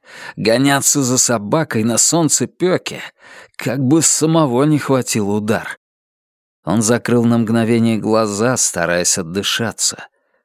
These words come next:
Капли пота блестели в ежике волос и стекали по лицу, как слезы. У ног испускала дух избитая собака.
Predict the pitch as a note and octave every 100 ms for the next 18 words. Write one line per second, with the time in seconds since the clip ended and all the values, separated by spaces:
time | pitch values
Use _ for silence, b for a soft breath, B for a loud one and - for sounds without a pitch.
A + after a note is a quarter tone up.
0 | _ - D#3 D3 D3 C#3+ B2+ C3+ C3 A2+
1 | A#2 - A#2+ A#2 A2 G2+ A2+ G2 - F#2
2 | E2+ F2 C3 C3+ C3+ C#3+ - - D3+ -
3 | A#2+ A2+ A2+ A2 G2 F#2+ - - G2+ -
4 | F2 - - G#2+ F#2 C2+ C2 - _ _
5 | _ _ _ - F2 G2 A2 D3+ - D3
6 | - C#3+ - A#2+ B2+ A2 G2+ G#2+ - _
7 | _ - A#2+ A2 G2 F#2+ - F2+ - E2+
8 | D2 C2+ B1+ - -